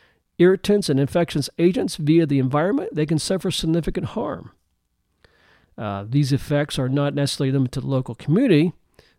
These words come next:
but again, with the rise of global travel and commerce, the health status of our region can affect the health of people around the world. Uh, another issue, which you probably may, would guess or not guess, is pretty much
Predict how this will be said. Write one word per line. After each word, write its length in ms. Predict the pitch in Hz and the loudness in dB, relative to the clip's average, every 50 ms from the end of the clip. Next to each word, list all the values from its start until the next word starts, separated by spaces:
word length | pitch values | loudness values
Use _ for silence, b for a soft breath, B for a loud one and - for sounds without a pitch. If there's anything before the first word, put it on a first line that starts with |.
| b b | b b
but 100 | 147 143 | -2 0
again, 300 | 143 135 147 147 147 139 | 0 2 2 2 2 2
with 140 | 139 131 - | 0 0 -2
the 100 | 131 120 | -4 -4
rise 480 | 120 139 131 143 151 151 151 147 - | -4 -2 -2 -2 0 0 0 -2 -2
of 160 | 139 127 131 - | -4 -6 -6 -4
global 320 | 156 147 143 139 131 123 | -2 0 0 0 0 -2
travel 500 | - - - 135 139 147 151 147 147 139 | -6 -6 -6 -4 -2 0 0 0 0 -2
and 100 | 127 120 | -2 -4
commerce, 500 | - - 139 147 147 147 156 147 - - | -4 -6 -4 -4 -2 -2 -2 -4 -4 -6
the 100 | - 123 | -8 -8
health 240 | - - 143 143 - | -4 -4 -4 -4 -4
status 340 | - - 156 151 147 - - | -6 -4 -2 -2 -2 -2 -4
of 160 | - 147 139 | -4 -2 -2
our 120 | 135 123 | 0 0
region 420 | 120 135 160 185 165 - 202 185 - | 2 2 2 2 2 2 0 -2 -2
can 240 | - 175 180 190 | -2 -2 0 0
affect 400 | 190 165 - - 175 165 156 - b b b b b b | 0 -2 0 0 0 0 0 -2 b b b b b b
the 120 | - 131 | -4 -2
health 260 | 92 131 160 - - | 0 0 0 -2 -2
of 120 | 147 - - | -4 -4 -2
people 280 | - 165 147 - 143 | -2 -2 0 -2 -2
around 260 | 135 139 135 131 131 | -4 -4 -4 -4 -4
the 80 | 135 135 | -4 -6
world. 420 | 127 151 139 - - - - 170 - _ _ _ _ _ _ _ _ _ _ _ _ _ b b b b b b b b b b b b b b b | -6 -8 -8 -8 -8 -8 -10 -12 -14 _ _ _ _ _ _ _ _ _ _ _ _ _ b b b b b b b b b b b b b b b
Uh, 180 | - 147 147 147 | -14 -12 -10 -10
another 420 | 135 127 127 143 143 139 151 151 | -8 -6 -4 -2 0 0 2 2
issue, 420 | 156 156 - - 185 202 240 208 165 - _ | 2 2 0 0 -2 -2 -2 -4 -6 -8 _
which 200 | - 147 131 - | -8 -8 -6 -6
you 80 | - 147 | -8 -10
probably 300 | - - 156 147 147 151 | -8 -6 -6 -6 -6 -6
may, 300 | 139 135 143 151 151 160 147 - _ _ _ _ _ 440 _ _ _ _ _ _ _ _ _ - | -8 -8 -8 -8 -10 -12 -14 -20 _ _ _ _ _ -20 _ _ _ _ _ _ _ _ _ -14
would 200 | 160 135 127 120 | -14 -12 -10 -8
guess 320 | 131 151 165 185 - - | -8 -8 -8 -8 -12 -14
or 60 | 139 | -16
not 240 | 127 143 147 165 147 | -14 -12 -12 -12 -10
guess, 340 | 135 151 165 208 214 - - | -8 -8 -8 -8 -8 -8 -10
is 120 | 131 - | -10 -10
pretty 280 | - - - 170 180 185 | -8 -4 -2 -2 0 0
much 440 | 180 175 175 170 - - - - | 0 0 -2 -2 -4 -6 -10 -10